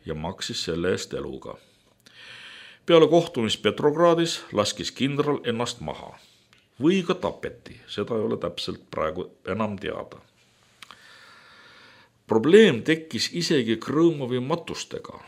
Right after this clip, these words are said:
Alles peale hukkunu lese korduvaid palveid lubati surnukeha kristliku kombe kohaselt matta. Aga seda tuli teha enne kella kuut hommikul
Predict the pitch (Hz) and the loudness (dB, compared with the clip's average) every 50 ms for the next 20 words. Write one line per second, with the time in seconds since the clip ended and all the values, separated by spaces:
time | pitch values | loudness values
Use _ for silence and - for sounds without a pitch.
0 | - - - - 117 117 135 139 120 - - - 139 135 131 131 127 156 208 202 | -20 -16 -6 -2 0 0 2 0 -2 -2 -2 0 0 2 2 4 4 4 2 2
1 | - - - - 120 107 110 110 113 139 160 156 - 110 90 - - 151 180 196 | -2 -12 -4 -2 -2 0 0 0 0 0 0 2 0 0 0 0 0 0 2 4
2 | 208 190 175 160 - 117 101 98 95 95 - - 127 147 151 147 135 117 98 90 | 4 4 4 2 0 2 2 2 2 2 0 0 2 2 4 4 4 2 2 2
3 | 95 117 - 123 107 - - - 78 - - 139 160 170 165 143 117 110 - 117 | 0 0 2 2 0 0 -2 -8 -10 -4 0 0 0 0 0 -4 -4 -4 -6 -6
4 | 101 - - - - 131 156 160 - - - 107 - - - 87 85 110 123 131 | -6 -6 -6 -6 -4 -4 -4 -4 -4 -6 -6 -8 -8 -8 -12 -10 0 0 0 0
5 | 160 123 113 - - 110 107 104 101 - 131 117 - 90 87 - - - _ _ | 2 -2 -2 0 0 0 0 0 0 0 -4 -4 -4 -6 -6 -6 -8 -14 _ _
6 | - - - _ _ _ _ _ _ _ _ - - - - - - - - _ | -20 -20 -20 _ _ _ _ _ _ _ _ -20 -20 -20 -20 -20 -20 -20 -20 _
7 | - 98 - 107 101 - - 110 90 - 196 190 190 190 175 135 113 85 113 - | -2 -2 0 0 0 2 4 2 2 2 2 -2 0 0 -2 -2 -2 -2 -2 -2
8 | 139 151 151 147 110 87 80 - - - _ _ _ _ _ 135 160 175 190 165 | -4 -2 0 0 -2 -2 -2 -4 -10 -20 _ _ _ _ _ -6 -4 -4 -4 -6
9 | 143 127 - 117 110 113 113 104 98 - - 170 175 160 - - - - - - | -6 -6 -6 -4 -2 -2 -2 -2 -2 -4 -4 -4 -2 -2 -4 -6 -10 -14 -6 -2
10 | - 208 208 160 120 - - _ _ - 62 - | -2 -2 0 -2 -6 -8 -10 _ _ -12 -12 -12